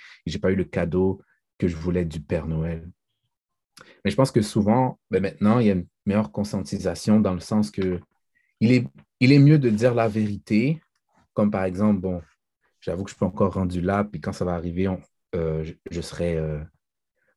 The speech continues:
on verra, mais il est mieux de dire la vérité que de donner des faux mensonges, donc bon, la cigogne et tout, parce que ça vient perturber,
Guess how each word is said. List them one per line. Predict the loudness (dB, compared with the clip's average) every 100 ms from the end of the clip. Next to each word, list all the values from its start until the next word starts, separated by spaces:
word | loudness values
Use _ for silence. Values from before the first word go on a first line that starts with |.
| -18 -18 _
on | 0
verra, | 4 2 2 0 2
mais | 2 0 -4 _ _ _ _ _ _ _ -2
il | 2
est |
mieux | 4
de | 4
dire | 4
la | 4 2
vérité | 0 -4 -6 -6 -6
que | -4
de | -6 -4
donner | -4 -2 -2
des | -4
faux | -6
mensonges, | -6 -6 -4 -2 -2
donc | -4 -10 -10
bon, | -6 -4
la | -6
cigogne | -8 -2 0 2 0 -4
et | -4
tout, | -2
parce | -2 -4
que | -6
ça | -4 -2
vient | -2
perturber, | -2 -6 -6 -6 0 2 2